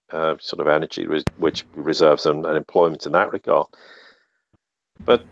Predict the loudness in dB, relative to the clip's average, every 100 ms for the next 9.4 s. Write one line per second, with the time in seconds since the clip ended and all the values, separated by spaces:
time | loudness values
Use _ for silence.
0 | _ 4 6 6 2 2 2 4 4 4
1 | 4 2 2 -2 -8 0 2 4 4 4
2 | 4 2 2 2 2 4 6 4 0 -2
3 | 0 -2 -4 _ _ _ -2 2 4 4
4 | 6 6 8 6 6 2 -2 -2 -6 _
5 | _ _ _ _ _ _ _ -12 -12 -4
6 | 0 2 0 -2 0 2 2 2 -2 -4
7 | -2 0 0 0 -6 -4 -2 0 0 0
8 | 2 2 0 2 4 4 0 _ _ _
9 | 2 4 4